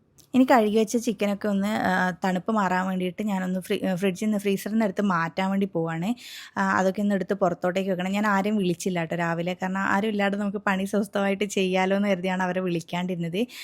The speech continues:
പക്ഷേ ഇതിനകത്തൊരു ട്വിസ്റ്റ് ഉണ്ട് കേട്ടോ, അത് ഞാൻ കുറച്ച് കഴിയുമ്പം പറഞ്ഞുതരാവേ. അങ്ങനെ ഞാൻ ചിക്കൻ പീസ് എനിക്കൊരു ഡൗട്ട്, ഇനിയിപ്പം, ആ, ചെറുതായി പോയോ എന്നൊരു ഡൗട്ട് വെച്ച് അത് നോക്കിയില്ല. എല്ലാം ഓക്കെ ആണെന്ന് മനസ്സിലായപ്പോൾ ഞാൻ അത് തണുപ്പ് മാറാൻ വേണ്ടി മാറ്റി വെച്ചു.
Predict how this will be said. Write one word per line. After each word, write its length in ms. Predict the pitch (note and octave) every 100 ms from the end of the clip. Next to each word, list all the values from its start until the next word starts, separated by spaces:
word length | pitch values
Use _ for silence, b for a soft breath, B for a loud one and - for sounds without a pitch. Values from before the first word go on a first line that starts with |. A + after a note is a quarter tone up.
| B -
പക്ഷേ 200 | - F#3+
ഇതിനകത്തൊരു 440 | F3 F3 F3 F#3
ട്വിസ്റ്റ് 340 | F3+ E3+ - F3+
ഉണ്ട് 120 | E3+
കേട്ടോ, 140 | F3
അത് 160 | E3+ F3+
ഞാൻ 120 | G3
കുറച്ച് 320 | G3 F#3 -
കഴിയുമ്പം 280 | G#3 G3 F#3
പറഞ്ഞുതരാവേ. 540 | F3+ F3 E3+ E3 E3+
അങ്ങനെ 540 | B3 - - - B3 B3
ഞാൻ 400 | B3 A#3+ - G#3
ചിക്കൻ 280 | A3 G#3+ G#3+
പീസ് 200 | A3+ B3
എനിക്കൊരു 300 | G3+ G#3 G3+
ഡൗട്ട്, 380 | F3 D#3+ -
ഇനിയിപ്പം, 600 | E3+ E3+ F#3 - G3 G3 -
ആ, 120 | G#3 F#3+ F#3+ F#3 F3+
ചെറുതായി 600 | - F#3+ G3 G3 A3 G#3 G3+
പോയോ 360 | G3 F#3 G3+ G#3
എന്നൊരു 200 | G#3+ G3
ഡൗട്ട് 300 | F#3 F3+ F#3+
വെച്ച് 160 | F3+
അത് 180 | F#3 F#3
നോക്കിയില്ല. 380 | F3 E3 F#3+ F3
എല്ലാം 260 | E3+ F3 E3+
ഓക്കെ 220 | E3 F#3
ആണെന്ന് 180 | F3 F3+
മനസ്സിലായപ്പോൾ 560 | F3 F#3+ F#3 F3+ C4+
ഞാൻ 180 | C4+ G3+
അത് 140 | F3+
തണുപ്പ് 260 | F3 E3+ F3
മാറാൻ 260 | F3 E3+ F3
വേണ്ടി 160 | F3
മാറ്റി 340 | F3 E3+ - F3
വെച്ചു. 260 | E3+ B3+